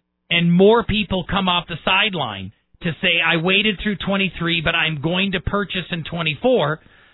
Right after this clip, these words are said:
It's going to literally recreate a supply and demand nightmare for buyers, and sellers will be able to name their price again. So it's a very, very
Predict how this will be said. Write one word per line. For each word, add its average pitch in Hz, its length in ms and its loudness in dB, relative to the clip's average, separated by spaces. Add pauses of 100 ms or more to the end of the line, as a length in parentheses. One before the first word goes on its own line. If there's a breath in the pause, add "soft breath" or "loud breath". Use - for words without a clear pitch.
It's 175 240 0
going 190 400 0
to 185 240 -2
literally 202 580 2
recreate 175 1120 -2 (680)
a 175 80 0 (100)
supply 190 480 -2
and 190 160 -2
demand 165 520 -2 (120)
nightmare 147 680 -2 (320)
for 170 100 0
buyers, 147 560 0 (640)
and 180 160 2 (140)
sellers 196 420 0
will 190 140 0
be 180 220 0
able 185 140 -2
to 175 100 -2
name 170 280 -2
their 156 160 -2
price 220 420 -2
again. 147 460 -6
So 175 140 -6
it's - 100 -12
a 151 240 -4
very, 233 400 2
very 180 460 -2